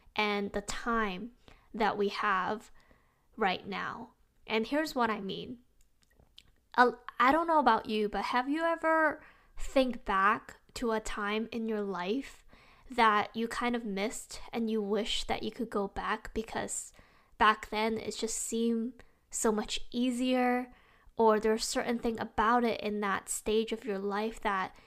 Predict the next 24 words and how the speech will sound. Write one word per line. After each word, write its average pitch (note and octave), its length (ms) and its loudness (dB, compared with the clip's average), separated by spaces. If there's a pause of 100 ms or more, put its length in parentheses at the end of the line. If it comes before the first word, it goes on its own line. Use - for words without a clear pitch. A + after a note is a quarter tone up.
(140)
you B3+ 160 4
didn't C#4+ 200 4
even A#3+ 220 0
realize A#3 880 2
you A3+ 160 2
were G#3+ 180 4
having G#3+ 420 0
the G#3 80 -2
time G#3 300 -4
of A3 180 -6
your G3+ 100 -2
life, G#3+ 440 -6
or G3 300 0 (420)
that A3 280 8
stage B3 520 0
of - 180 -6
your G#3 120 0
life A3 280 2
was G#3 160 -4
actually A#3+ 380 0
considered A#3+ 680 0
to A3 140 -4
be - 260 -8
easy A#3 640 -2